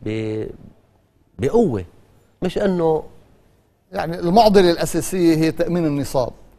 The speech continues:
Speaker 1: إيه.
Speaker 2: وهذا ال-، ال-، الحكي عنه، حتى اليوم عم بيحكوا إنه كمجلس النواب مية وثمانية وعشرين نائب أو مية وسبعة وعشرين،
Speaker 1: إيه.
Speaker 2: والنصاب بالتالي قديش و-، ال-، المهم يصير في تأمين نصاب،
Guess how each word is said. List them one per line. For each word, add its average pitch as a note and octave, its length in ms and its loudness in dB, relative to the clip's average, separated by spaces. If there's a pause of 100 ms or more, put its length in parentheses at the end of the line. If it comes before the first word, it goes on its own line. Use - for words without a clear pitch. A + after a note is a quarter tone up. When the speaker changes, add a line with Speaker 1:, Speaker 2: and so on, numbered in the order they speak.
(580)
Speaker 1:
إيه. G#2+ 260 -4
Speaker 2:
وهذا E3 380 2
ال-، B2 500 -6
ال-، B2 840 -10
الحكي - 320 -4
عنه، B2+ 300 -2
حتى B2+ 260 -8
اليوم C#3+ 300 -2
عم C3 120 -4
بيحكوا C3+ 400 -6
إنه B2+ 260 -6 (560)
كمجلس C#3 420 -2
النواب C#3+ 320 2
مية C#3+ 160 0
وثمانية C3+ 280 0
وعشرين C#3 380 0
نائب C#3 480 0 (100)
أو C3 100 0
مية D3 160 0
وسبعة C#3+ 320 4
وعشرين، B2+ 380 -2
Speaker 1:
إيه. C#3 100 0
Speaker 2:
والنصاب C3 520 0
بالتالي C3 400 0
قديش C3 480 -2
و-، B2 60 -8 (720)
ال-، C#3 500 -4
المهم E3+ 460 4
يصير E3+ 300 4
في D#3+ 120 0
تأمين D#3 440 0
نصاب، D3+ 400 4